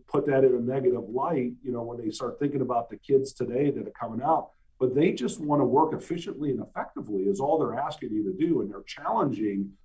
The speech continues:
the status quo, status quo. And so by getting, getting the technology up in our, into our fabricating and wel-, welding processes, we're going to attract kids into that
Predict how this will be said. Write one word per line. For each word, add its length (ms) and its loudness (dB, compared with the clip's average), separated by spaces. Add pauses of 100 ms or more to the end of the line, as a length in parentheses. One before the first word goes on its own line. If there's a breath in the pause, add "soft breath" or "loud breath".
the 80 0
status 540 -4
quo, 460 -2 (100)
status 440 -2
quo. 460 0 (360 soft breath)
And 260 4
so 340 4
by 200 0
getting, 560 2 (360)
getting 320 2
the 120 0
technology 1120 -2
up 280 -14 (560)
in 260 4
our, 360 2
into 320 4
our 260 0
fabricating 600 0
and 100 -6
wel-, 300 0
welding 360 0
processes, 720 -4
we're 140 4
going 160 4
to 160 6
attract 500 -2
kids 240 2
into 220 2
that 380 -2